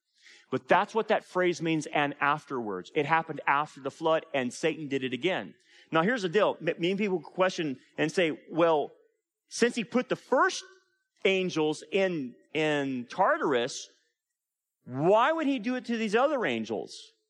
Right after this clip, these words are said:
I mean, sorry, why would they attempt it knowing that, that that'd be the penalty that Yahweh would put them in Tartarus?" Well, again, you're try-, you're trying to, don't try to reason with a mind that's that far away.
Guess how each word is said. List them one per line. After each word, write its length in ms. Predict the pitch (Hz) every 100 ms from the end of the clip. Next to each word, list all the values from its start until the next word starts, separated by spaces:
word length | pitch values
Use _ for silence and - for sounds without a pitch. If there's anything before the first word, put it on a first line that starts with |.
| _ _ _ 156
I 60 |
mean, 120 | 185
sorry, 240 | 170 202 139 - -
why 160 | 180
would 140 | 240 254
they 140 | 233
attempt 340 | 185 220 247
it 100 | 208
knowing 420 | 180 165 196 226 196
that, 120 | 180
that 380 | 185 185 170 160
that'd 280 | 165 147
be 100 | 151
the 80 | 160
penalty 420 | - 233 226 170
that 160 | 143 135
Yahweh 320 | 139 160 170
would 180 | 165 143
put 160 | 190 175
them 120 | 160
in 80 | 151
Tartarus?" 580 | 202 285 269 - - - _ _ _ -
Well, 100 | 403
again, 460 | 214 302 202 101 95 _ _
you're 100 | 349
try-, 220 | 240 240 214
you're 260 | 185 214
trying 300 | 208 254 277
to, 100 | 190
don't 440 | - - 151 240 -
try 160 | 277
to 80 | 214
reason 800 | 135 131 175 202 147 123 110 117
with 160 | 127 123
a 60 |
mind 480 | 113 131 151 143 113
that's 320 | 117 - - _
that 220 | 120 135 -
far 300 | 147 127 117
away. 360 | 113 123 95